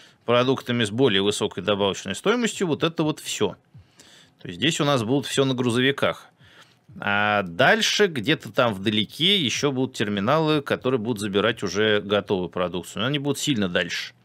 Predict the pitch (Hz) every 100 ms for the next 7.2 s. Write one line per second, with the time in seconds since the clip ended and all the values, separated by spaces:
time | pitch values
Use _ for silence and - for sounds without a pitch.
0 | _ _ - - - _ - 131 117 107
1 | 110 - 98 101 110 104 98 - 131 220
2 | 110 107 - 110 110 107 - 87 123 -
3 | 107 117 - 113 107 - 117 117 87 -
4 | - - - - 185 110 - 123 254 294
5 | 269 202 220 208 151 190 180 127 113 -
6 | 160 160 165 - 139 139 123 147 - -
7 | 90